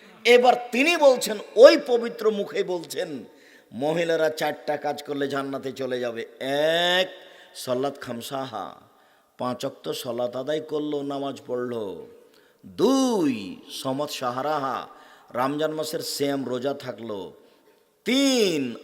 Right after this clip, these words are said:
আতাদ বালাহা, স্বামীকে মেনে চললো, স্বামীর কথাটা আবার আসলো। চার, আহসানাত ফারজাহা, জেনায় লিপ্ত হলো না,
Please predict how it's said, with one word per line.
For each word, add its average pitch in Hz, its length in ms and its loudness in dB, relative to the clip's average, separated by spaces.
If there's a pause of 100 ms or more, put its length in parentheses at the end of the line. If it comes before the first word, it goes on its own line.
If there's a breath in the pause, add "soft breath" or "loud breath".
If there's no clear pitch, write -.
আতাদ 143 380 -4
বালাহা, 127 680 -2 (420 loud breath)
স্বামীকে 123 640 -8
মেনে 117 380 -6
চললো, 101 640 -8
স্বামীর 107 400 -14
কথাটা 110 320 -18
আবার 92 280 -14
আসলো। 71 340 -16 (2000)
চার, 190 460 8 (260)
আহসানাত 147 440 -6 (120)
ফারজাহা, 123 680 -6 (480 loud breath)
জেনায় 185 400 -2
লিপ্ত 175 360 -8
হলো 127 340 -6
না, - 140 -16